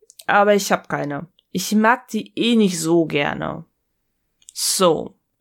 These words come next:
Das Wort leitete mal wieder eine lange, von lautem Atmen begleitete Pause ein,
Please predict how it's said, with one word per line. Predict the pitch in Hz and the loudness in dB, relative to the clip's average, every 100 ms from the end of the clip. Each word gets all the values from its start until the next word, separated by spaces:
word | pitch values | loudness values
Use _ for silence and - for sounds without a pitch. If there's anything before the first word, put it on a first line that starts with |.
| _ _ _ _ _ _ _ _ _ | _ _ _ _ _ _ _ _ _
Das | 208 208 196 | -4 -2 0
Wort | 196 220 220 220 - - _ _ _ _ - | 4 6 4 0 -12 -14 _ _ _ _ -4
leitete | 196 185 185 - 190 | 0 0 -2 -10 -6
mal | 185 180 180 | 0 0 0
wieder | 170 165 | 0 -2
eine | - 165 160 | -2 -4 -2
lange, | 165 165 170 175 | 0 0 0 -4
von | 180 170 160 | -6 -6 -4
lautem | 160 160 170 214 - - - | -2 0 0 -2 -8 -12 -6
Atmen | - 170 170 - 175 175 | -2 -2 -4 -10 -8 -8
begleitete | 165 160 156 151 - | -6 -4 -4 -6 -12
Pause | 180 - 165 160 160 160 | -12 -2 0 0 -2 -2
ein, | 165 165 175 | -2 -2 -6